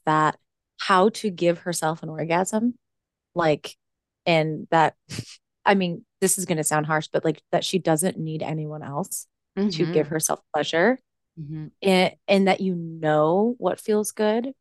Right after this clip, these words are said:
Speaker 1: right? You're forming this connection with your body, with your vulva and your genitals, which a lot of us don't really have a relationship with, you know,
Speaker 2: Mm-hmm.
Speaker 1: to be honest.
Speaker 2: Mm-hmm.
Speaker 1: Um, you're forming that, like,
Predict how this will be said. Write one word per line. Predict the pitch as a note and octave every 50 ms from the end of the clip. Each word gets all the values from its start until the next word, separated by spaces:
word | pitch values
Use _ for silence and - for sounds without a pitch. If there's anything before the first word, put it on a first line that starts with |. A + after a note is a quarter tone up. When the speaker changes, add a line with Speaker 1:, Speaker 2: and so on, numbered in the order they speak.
| _
Speaker 1:
right? | F3+ F3 E3+ F3+ G3+ -
You're | F#3 F3 E3+ E3+
forming | D#3+ - - - - F#3 F#3 F#3+ F#3+ F#3 F3+
this | E3+ E3+ D#3+ -
connection | - - - F3 E3+ D3+ - E3+ - - - F3+ F3 F3 E3+
with | D#3 D3+ -
your | - C#3+ C#3
body, | - - D3+ D#3 D#3 D#3 D#3 E3 E3 D#3+ D#3+ E3 E3+ _ _ _ _ _ _ _
with | E3 E3 - - E3+
your | E3 D#3+
vulva | D#3 D3 C#3+ C3+ C#3+ D3+ D#3 D#3+ D#3+ D#3 D#3+ D#3+
and | E3 D#3+
your | D3+ D3
genitals, | D3 - C#3+ D3 D3+ D3 D#3+ D#3+ D#3+ E3 E3+ - -
which | D#3+ D#3 - _ - - _ -
a | E3+
lot | D#3+ D#3+ D#3 D#3 D#3+
of | E3 D#3
us | D#3+ D#3 D#3+ - - - - _ _ _ _ _ _ _ _
don't | - F3 E3 E3+ G#3+ -
really | - E3+ E3 D#3+ E3
have | D3+ D#3+ D#3+ D#3+ E3 E3+
a | E3
relationship | D#3 D#3+ D#3 - - - D#3+ - - F#3+ F#3+ - - F#3+ F#3+ - _
with, | F#3+ F#3 G#3 G#3 - - _ _ _ _ _
you | G3 F#3
know, | F3 E3+ F#3
Speaker 2:
Mm-hmm. | - -
Speaker 1:
to | - - -
be | F#3 F3
honest. | D#3+ D3+ D#3 E3 F#3+ A#3 A#3 - - _ _ _ _ -
Speaker 2:
Mm-hmm. | E3 D#3 E3 D#3+ D#3+ D#3+ D3+ D3 - F3+
Speaker 1:
Um, | F3+ F3 F3 F3 E3+ D#3+ D#3+ D#3 D#3 D#3 D#3 - _ _ _ _ _ _ _ _ _ _ _ _ _ _ _ - -
you're | - F#3 F3+ F#3 F3+
forming | E3+ - - - G3+ A3 A#3+ A#3 G#3+ F#3+ F3+
that, | E3+ E3 - -
like, | E3 D#3+ D#3+ -